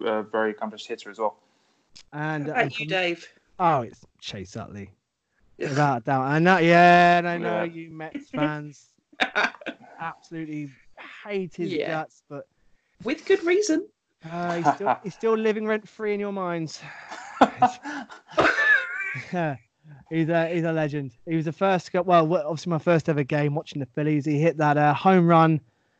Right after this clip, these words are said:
Speaker 2: and, um, yeah, he got me hooked. And what a player,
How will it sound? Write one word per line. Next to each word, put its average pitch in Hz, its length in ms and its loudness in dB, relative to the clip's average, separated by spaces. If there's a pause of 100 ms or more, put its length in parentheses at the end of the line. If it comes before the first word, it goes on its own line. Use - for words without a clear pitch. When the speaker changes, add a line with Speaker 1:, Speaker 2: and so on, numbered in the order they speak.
(120)
Speaker 2:
and, 160 300 4
um, 156 480 6
yeah, 143 320 2
he 175 160 6
got 160 200 4
me 147 140 -2
hooked. 131 460 -4
And 147 240 -6
what 226 180 2
a 160 60 4
player, 135 520 2